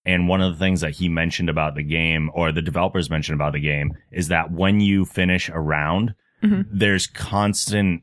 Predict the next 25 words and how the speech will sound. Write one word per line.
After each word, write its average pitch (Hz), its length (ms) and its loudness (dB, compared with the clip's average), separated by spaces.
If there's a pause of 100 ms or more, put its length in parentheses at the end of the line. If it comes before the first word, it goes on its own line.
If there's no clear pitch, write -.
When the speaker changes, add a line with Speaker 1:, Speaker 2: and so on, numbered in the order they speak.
(160)
Speaker 1:
kind 101 240 0
of 90 60 2
incentive 87 680 0
to - 140 -8
keep - 280 -4
playing. 82 480 0
Speaker 2:
Right. 170 280 2
Speaker 1:
Because 110 240 0
regardless 101 500 2
of 90 80 -2
whether 87 160 2
you 85 100 2
win 87 200 2
or 85 80 0
lose, 92 300 2
you 85 180 0
always 90 340 2
unlock 80 460 -2
something 76 480 -2
new. 202 320 4
Speaker 2:
Mm-hmm, - 200 -4
mm-hmm. 196 220 4
Speaker 1:
So 90 460 2
that, 80 320 2 (240)
like, 82 240 0